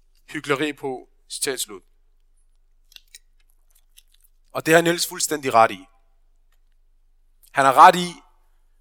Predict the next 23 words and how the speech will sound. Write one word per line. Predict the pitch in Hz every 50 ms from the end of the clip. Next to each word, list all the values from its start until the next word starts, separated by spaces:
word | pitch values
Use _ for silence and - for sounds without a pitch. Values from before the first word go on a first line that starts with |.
| _ _ _ _ -
at | 135 131
vi | 139 147
er | 143
fløjtende | - - 165 165 190 - 165 151
ligeglade | 143 170 170 - 139 143 147 143
med, | 135 135 135 139 147
om | 135 139
vi | 131 123
bliver | 120 123 123
straffet, | 120 - - 123 131 151 - - 135 117 - _ _ _ _ _ _ _ -
når | 123 120
det | 117 110
handler | 135 131 139 139
om | 131 127 123
at | 120 -
kalde | - 135 120 123 135 143 143 - -
og | 123 -
stå | - 120
fast | - - 131 123 - -
ved | 123 113
islam. | 101 - - 110 113 120 120 123 _ _ _ _ _ _ _ _ _ _ _ _ _ -
Og | - 143
to, | - - 196 202 208 196 -